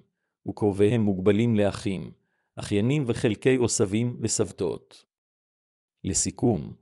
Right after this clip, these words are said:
זכות הירושה לבן זוג והדרכים לעגן ולממש אותה כהלכה. הבטחת זכות הירושה לבן הזוג היא בעלת חשיבות עליונה, במיוחד במקרים בהם המנוח לא הותיר אחריו צוואה תקפה.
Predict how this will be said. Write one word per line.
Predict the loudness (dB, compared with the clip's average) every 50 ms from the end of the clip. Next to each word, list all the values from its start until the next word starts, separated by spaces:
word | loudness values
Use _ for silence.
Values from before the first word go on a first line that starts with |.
| _ _ _ _
זכות | -10 -4 -2 0 2 4 4
הירושה | 4 4 4 2 0 2 4 4 4
לבן | 4 4 4 2 2 2 0
זוג | 0 0 0 0 0 2 4
והדרכים | 4 4 4 2 0 0 0 -2 0 0 2
לעגן | 2 2 2 4 2 2 2 2
ולממש | 2 2 2 2 2 2 2 0 0 -2 -4
אותה | -2 2 2 2
כהלכה. | 2 4 2 2 2 2 -2 -4 -4 -4 -4 -6 -10 _ _ _ _ _ _ _ _ _ _ _ _ _ _ _ _ _ _ _ -4
הבטחת | -4 -4 -2 -2 -4 0 4 4 4 4
זכות | 2 0 -4 -4 -2 2 2
הירושה | 4 4 2 2 -2 0 2 4 4 4
לבן | 4 2 2 2 2 2
הזוג | 2 2 2 0 0 0
היא | 0 2
בעלת | 4 4 4 4 4 2 0
חשיבות | -2 -6 -4 -2 -2 -2 -2 -2 0 0
עליונה, | 0 2 2 2 0 0 -2 -4 -6 -6 -8 -12 _ _ _ _ _ _ -6
במיוחד | -4 -2 -2 0 -2 -2 0 2 2 2 2 -2 -6 -4
במקרים | 0 2 2 2 2 0 0 0 0 2 2 2 4
בהם | 4 4 4 4 2
המנוח | 2 2 2 2 2 2 2 2 0 0 0
לא | 4 4 6
הותיר | 6 4 2 2 0 0 0
אחריו | 0 -2 -2 -2 0 0 0 0 0
צוואה | -2 -2 0 2 2 2 2 0
תקפה. | -2 -2 -4 -2 -4 -6 -6 -6 -8